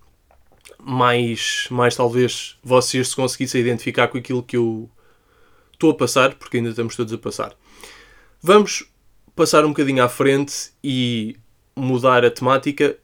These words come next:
e hoje vamos falar um bocadinho sobre consistência.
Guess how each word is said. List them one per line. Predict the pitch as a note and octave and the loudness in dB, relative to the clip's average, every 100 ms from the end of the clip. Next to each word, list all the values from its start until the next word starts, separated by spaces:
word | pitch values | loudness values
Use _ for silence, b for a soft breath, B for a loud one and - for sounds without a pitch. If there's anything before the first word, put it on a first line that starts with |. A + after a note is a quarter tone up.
| - | -2
e | C#3+ | 2
hoje | D3 | 2
vamos | D3+ C#3 | 0 -4
falar | - C#3+ C#3+ | 2 4 4
um | C#3 | 2
bocadinho | C#3 C#3 C#3+ | -2 -2 -2
sobre | D3 C3+ B2+ | -2 -4 -2
consistência. | D3 C3+ - A2+ G2+ - | -2 -2 -4 -4 -4 -8